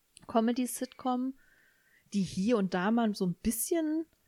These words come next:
ich will nicht sagen Tiefgang, aber die hier und da auch mal einen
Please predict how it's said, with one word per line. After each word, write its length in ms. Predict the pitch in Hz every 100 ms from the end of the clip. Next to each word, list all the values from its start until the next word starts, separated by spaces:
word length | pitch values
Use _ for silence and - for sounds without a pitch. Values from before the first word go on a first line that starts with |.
| _ _ _ _ _ - - - - - - _ - _ _
ich 140 | - 208
will 80 |
nicht 160 | 214 214
sagen 260 | 185 170 170
Tiefgang, 460 | 220 220 - 156
aber 140 | 151 165
die 100 | 180
hier 220 | 190 208
und 160 | 190 175
da 200 | 190 180
auch 240 | 160 -
mal 380 | 190 185 185 180 - - _
einen 100 | 175